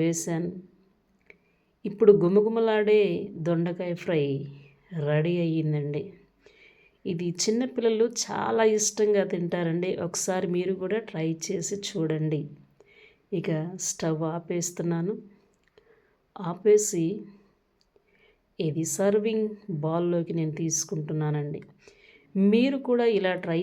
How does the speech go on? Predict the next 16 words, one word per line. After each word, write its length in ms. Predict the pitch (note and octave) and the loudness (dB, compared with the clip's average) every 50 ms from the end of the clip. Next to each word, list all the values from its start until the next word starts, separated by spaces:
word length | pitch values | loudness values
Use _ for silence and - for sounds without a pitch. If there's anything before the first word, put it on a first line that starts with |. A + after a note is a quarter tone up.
| F#3+ F3+ - | -2 -4 -4
చేసి 180 | G3 F#3+ - - - | -6 -6 -6 -6 -6
చూడండి. 520 | - F3 E3+ D#3+ E3 E3 E3 E3 E3 E3+ F#3+ G3 G3 - - - - _ _ _ _ _ _ _ _ _ _ _ _ _ _ _ _ _ _ _ _ _ _ _ _ _ _ _ _ _ _ _ _ _ _ _ | -2 -2 0 0 0 0 0 0 -2 -2 -4 -6 -8 -10 -16 -20 -20 _ _ _ _ _ _ _ _ _ _ _ _ _ _ _ _ _ _ _ _ _ _ _ _ _ _ _ _ _ _ _ _ _ _ _
ట్రై 200 | - G3 F3 F3 G3+ G3+ - | -6 -2 0 0 0 0 0
చేసి 400 | - A3 A3 G#3+ G#3+ - G#3+ G3+ G3 - - E3+ E3+ | 4 4 4 4 4 2 0 2 2 2 2 2 0
ఎలా 180 | D#3 E3+ F3+ F3+ F3+ F3+ | 2 0 0 0 -2 -2
ఉందో 240 | F3+ F3 F3 F3+ F3+ F3 F3 - | -2 -2 -2 -2 -4 -4 -6 -6
కామెంట్ 420 | E3+ E3 E3 E3+ E3 E3+ E3+ F3 F3 - | -6 -2 -2 0 0 0 -2 -2 -4 -6
చేయండి. 500 | - E3+ D#3+ D3+ D3 D3+ D3 D3+ C#3+ D3 - - - - - - _ - G3 F#3+ G3 | -4 -2 -2 0 0 0 -2 -2 -4 -4 -6 -10 -12 -16 -20 -20 _ -4 0 2 4
మీకు 240 | G#3+ A#3 A3+ - G#3+ G#3 | 4 4 2 0 0 2
గన 120 | A3 A3 A3 G#3 F#3+ | 4 4 4 2 0
నచ్చినట్లయితే 840 | F3 E3+ - - F#3+ F#3 F3 F3+ F#3 F3 E3 F3 F3 F3 - E3+ E3 E3+ F3 E3 - - - F#3+ E3 D#3 | -2 -4 -4 -2 -2 -2 -4 -4 -4 -2 -2 -2 -2 -4 -4 -4 -2 -2 -4 -6 -8 -10 -8 -4 -2 -2
లైక్ 220 | D#3 D#3+ E3+ E3+ E3+ - | 0 -2 -2 -4 -6 -6
చేయండి, 480 | - G3 F#3 F3+ F3 E3+ F3 F3 F3 F3+ F#3 F3+ F3+ F3 - | -2 -2 0 0 0 -2 -2 -2 -2 -2 -4 -6 -8 -8 -8
షేర్ 300 | - - E3 D#3+ D#3+ E3 - - | -6 -4 -2 -4 -4 -4 -8 -8
చేయండి, 500 | F3 F3 E3+ D#3+ D3+ D#3 D3+ D3+ D3 D3+ E3+ - - - - _ _ _ _ _ _ _ _ _ - | -6 -4 -4 -2 -2 -2 -2 -2 -2 -4 -6 -8 -12 -18 -20 _ _ _ _ _ _ _ _ _ -10
సబ్స్క్రైబ్ 720 | - - - - F3+ E3+ F3 - - - F#3+ F#3 F#3 F3+ | -6 -4 -2 -2 0 0 0 -2 -2 -2 -2 -2 -2 -4